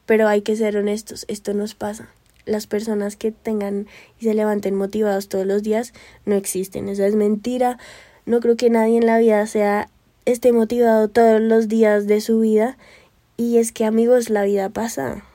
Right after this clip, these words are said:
La vida tiene muchas cosas y no todo el tiempo vamos a estar felices, motivados, pero por eso es que a veces es bueno juntarse con gente que tenga los mismos propósitos que uno, que lo ayude, que lo impulse,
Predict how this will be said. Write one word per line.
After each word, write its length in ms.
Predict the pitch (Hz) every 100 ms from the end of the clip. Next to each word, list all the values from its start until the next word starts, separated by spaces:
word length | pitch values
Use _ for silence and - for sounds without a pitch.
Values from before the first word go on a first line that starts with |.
| _
La 140 | 214
vida 420 | 214 226 247 247 240
tiene 240 | 254 262
muchas 360 | 262 240 262 240
cosas 400 | 254 254 269 262
y 120 | 240
no 160 | 220 214
todo 200 | 226 226
el 100 | 226
tiempo 280 | 240 233
vamos 280 | 240 240 240
a 60 | 247
estar 260 | 233 233
felices, 560 | 226 214 220 240 254 247
motivados, 760 | 247 226 220 214 214 220 262 - - - - _
pero 480 | 254 254 247 240 262 _ _ -
por 180 | 233 220
eso 220 | 226 220
es 120 | 220
que 140 | -
a 80 | 220
veces 400 | 220 226 226 226
es 160 | 226 226
bueno 320 | 220 226 226
juntarse 540 | 240 240 226 220 196
con 200 | 196 226
gente 360 | 214 214 202 202
que 360 | 202 220 208 220 - - _ _ -
tenga 240 | 262 254
los 160 | 254 254
mismos 400 | 254 254 233 214
propósitos 720 | 226 233 226 220 214 208 208
que 160 | 233 226
uno, 280 | 226 208
que 140 | 202 220
lo 140 | 208
ayude, 440 | 202 208 220 208 202
que 140 | 214
lo 140 | 214
impulse, 640 | 208 208 226 226 220 196